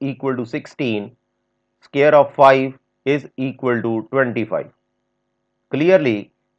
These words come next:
nine plus sixteen is equal to twenty-five. It means T one is right angled triangle. Okay,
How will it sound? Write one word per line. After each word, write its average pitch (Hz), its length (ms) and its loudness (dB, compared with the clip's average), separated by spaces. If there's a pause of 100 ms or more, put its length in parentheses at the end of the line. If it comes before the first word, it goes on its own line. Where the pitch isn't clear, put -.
(140)
nine 127 540 0
plus 156 360 0
sixteen 117 680 -8 (260)
is 151 300 -2
equal 131 400 -4
to 139 140 -6
twenty-five. 110 560 -4 (680)
It 147 160 -4
means 160 300 -2 (180)
T 165 180 -4
one 175 400 0
is 117 380 -2 (1120)
right 123 600 4 (640)
angled 135 680 0 (440)
triangle. 110 340 0 (1700)
Okay, - 300 -8